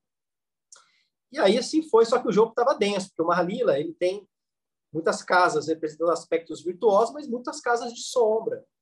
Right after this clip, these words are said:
Muitas casas ali do inferior, ali presentes no jogo, né? E o jogo tava denso, tava pesado, o jogo não subia.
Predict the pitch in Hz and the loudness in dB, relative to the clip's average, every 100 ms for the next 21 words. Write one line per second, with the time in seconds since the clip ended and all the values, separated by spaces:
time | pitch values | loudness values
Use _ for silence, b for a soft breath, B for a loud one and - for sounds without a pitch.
0 | _ _ _ _ _ - 180 175 170 185 | _ _ _ _ _ -6 -2 4 4 4
1 | 208 180 180 180 180 - 214 240 180 208 | 0 0 0 2 2 -2 -14 -4 0 0
2 | 160 139 - 123 123 123 127 120 117 113 | -2 -6 -12 -10 -10 -10 -16 -16 -14 -16
3 | _ 131 170 _ _ _ _ _ _ _ | _ -20 -20 _ _ _ _ _ _ _
4 | _ _ _ _ - b b b - 202 | _ _ _ _ -20 b b b -2 2
5 | 202 208 220 233 262 202 190 170 165 226 | 4 4 6 4 4 0 0 -6 -2 0
6 | 190 180 180 147 175 - _ 170 170 127 | 4 2 2 -8 -10 -18 _ -12 -6 -6
7 | - | -8